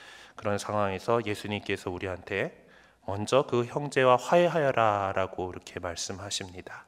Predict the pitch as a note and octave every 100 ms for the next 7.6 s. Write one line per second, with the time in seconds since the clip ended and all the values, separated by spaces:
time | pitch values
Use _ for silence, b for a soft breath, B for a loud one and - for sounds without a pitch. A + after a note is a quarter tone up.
0 | _ B B B B B B B - B2+
1 | C3+ - E3 D3+ C3 C3 C3+ B2 A#2+ G#2+
2 | A2 A2+ G#2+ G#2 G2+ F#2+ G#2 G#2 A2 F#2
3 | E2 - - F#2+ F#2+ F#2 F#2 B2+ A#2 -
4 | C3+ B2 B2 A2+ - A2+ A#2 G#2+ G#2+ G#2
5 | G2+ G2+ G#2+ G#2 G#2 G2+ - G2 - A2
6 | G#2 G#2+ G2+ G2 G2+ G#2+ - G2+ G2+ G2
7 | - F#2+ F#2 - A2+ G#2+